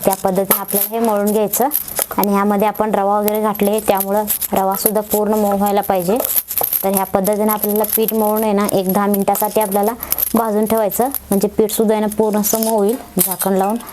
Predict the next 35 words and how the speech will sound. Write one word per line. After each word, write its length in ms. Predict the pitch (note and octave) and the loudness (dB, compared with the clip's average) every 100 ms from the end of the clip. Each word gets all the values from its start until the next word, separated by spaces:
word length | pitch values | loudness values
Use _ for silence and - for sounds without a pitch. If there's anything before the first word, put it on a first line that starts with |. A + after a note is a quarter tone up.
| - - - | -14 -6 -2
एक 140 | F#3 | 0
दहा 140 | F3+ F#3 | 0 2
मिनिटं 320 | F#3+ G3 G#3 | 2 2 0
बाजूला 340 | G3+ E3+ F#3+ | 0 0 -2
ठेवते. 420 | F#3+ G#3 F#3+ A3 C4+ - - - - - - - - - | 0 -2 0 -2 -4 -14 -20 -20 -18 -20 -20 -20 -2 0
तर 80 | |
आता 160 | C4+ C#4+ | 2 0
आपण 200 | C#4 D4+ | -2 -2
पीठ 220 | - D#4 D4+ | 0 0 0
तर 100 | E4 | 0
मुरवायला 400 | D#4 D4+ D4 D4+ | 2 2 2 0
ठेवलेलंच 520 | D#4+ D4 C#4+ D4 C#4+ | 0 2 2 0 0
आहे 260 | D#4 C#4 D#4+ - - | -2 -2 -4 -10 -8
आणि 140 | - B3+ | -2 0
पीठ 260 | C#4 D4+ | 0 2
मऊ 180 | D4 D#4 | 2 2
होईपर्यंत 380 | D#4 D4 D#4 D#4 | 0 0 0 2
आहे 80 | D#4 | 0
ना, 80 | D4 | 0
आपण 200 | C#4 C#4+ | 0 0
इकडे 280 | D4 D4 D#4+ | 2 2 0
एक, 120 | F4+ - - - | -2 -12 -8 -2
अं, 180 | A3+ A3+ | -2 0
म्हणजे 200 | B3 C4+ | 2 2
वरती 320 | C4+ C4+ D#4 | 2 0 0
लावण्यासाठी 460 | D#4 C#4+ D4 D#4 D4+ | 0 0 -2 0 0
एक 140 | D4 | 2
मी 160 | D4 D4 | 2 2
इथं, 180 | C#4+ E4 F4+ - - | 2 0 0 -12 -4
अं, 180 | A3+ A3+ | 0 2
मिश्रण 320 | B3 B3 C#4+ C#4+ | 0 0 0 2
तयार 180 | C#4 | 0
करून 220 | C#4+ C#4+ C#4+ | 0 0 2
घेणार 260 | C#4+ C4+ | 2 2
आहे. 260 | C4+ B3 | 0 0